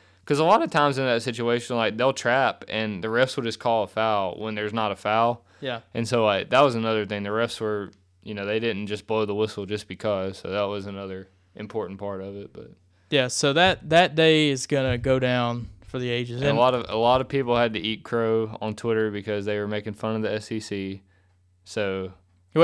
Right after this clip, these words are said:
Speaker 2: it,
Speaker 1: ha,
Speaker 2: that,
Speaker 1: ha.
Speaker 2: that and, you know, Seth Davis always does a Sharpie thing on Twitter where he'll, he'll tweet out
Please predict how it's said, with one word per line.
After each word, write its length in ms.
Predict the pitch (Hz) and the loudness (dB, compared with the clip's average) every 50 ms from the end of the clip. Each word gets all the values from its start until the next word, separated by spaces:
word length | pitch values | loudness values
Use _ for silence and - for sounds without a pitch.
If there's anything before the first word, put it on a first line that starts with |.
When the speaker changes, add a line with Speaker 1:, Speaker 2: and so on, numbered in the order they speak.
| - - | 6 6
Speaker 2:
it, 160 | 165 160 - | 4 0 0
Speaker 1:
ha, 120 | - 156 156 | 0 4 6
Speaker 2:
that, 220 | 151 170 202 226 214 | 8 8 8 6 4
Speaker 1:
ha. 320 | 107 98 87 82 - 95 - | 2 0 0 -2 -8 -14 -8
Speaker 2:
that 400 | 143 135 160 185 220 240 - - - | 0 4 4 4 6 4 0 -2 0
and, 540 | 160 165 185 202 214 208 185 170 151 143 - _ _ _ _ _ - | 2 4 4 6 6 4 2 2 -2 -4 -8 _ _ _ _ _ -10
you 80 | 151 143 | -6 -4
know, 80 | 139 | -2
Seth 320 | 131 - - 180 180 180 - | 0 2 2 2 2 2 2
Davis 360 | 170 175 170 165 156 147 - | 2 4 4 4 2 2 4
always 280 | 151 147 143 139 131 | 6 6 6 4 2
does 160 | 135 135 123 123 | 0 0 -2 -2
a 40 | |
Sharpie 460 | 117 - - - 143 139 135 - 120 - | -4 -4 0 2 2 2 2 -2 -10 -6
thing 240 | - 120 117 113 | -6 -6 -6 -4
on 140 | 117 117 117 | -6 -10 -10
Twitter 360 | - - 135 127 117 117 120 _ _ _ _ _ _ _ _ _ _ - | -6 -6 -6 -4 -4 -8 -10 _ _ _ _ _ _ _ _ _ _ -8
where 180 | - 131 127 127 | -4 -2 0 0
he'll, 280 | 131 135 131 127 127 | 2 4 4 4 2
he'll 200 | 123 127 139 135 | 2 0 -2 -2
tweet 280 | 131 - - 160 156 147 | -2 0 2 4 6 8
out 340 | 147 143 139 135 123 - | 8 10 8 8 6 2